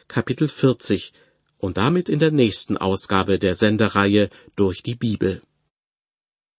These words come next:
Für einen Menschen, der im Gefängnis landet, sind in der Regel alle Träume erstmal ausgeträumt. Einigen von den Gefängnisinsassen, die zusammen mit Josef einsitzen,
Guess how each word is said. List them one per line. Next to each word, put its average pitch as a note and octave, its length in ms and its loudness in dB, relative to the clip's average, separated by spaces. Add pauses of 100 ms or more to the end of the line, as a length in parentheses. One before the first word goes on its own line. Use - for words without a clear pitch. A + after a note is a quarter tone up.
(760)
Für D3+ 300 4
einen C#3 260 4
Menschen, A#2+ 500 2
der G#2+ 200 4
im C#3 120 2
Gefängnis D3+ 540 2
landet, B2+ 580 2
sind B2+ 260 0
in A2+ 140 -2
der G2+ 160 2
Regel A2+ 420 2
alle C#3+ 340 2
Träume G#2 560 0
erstmal G#2+ 560 -4
ausgeträumt. - 840 -6 (760)
Einigen G3+ 400 4
von C3+ 220 2
den A2 180 4
Gefängnisinsassen, G#2+ 1040 2
die G2 140 -4
zusammen A#2 520 2
mit G#2 200 0
Josef B2 500 2
einsitzen, A#2 600 0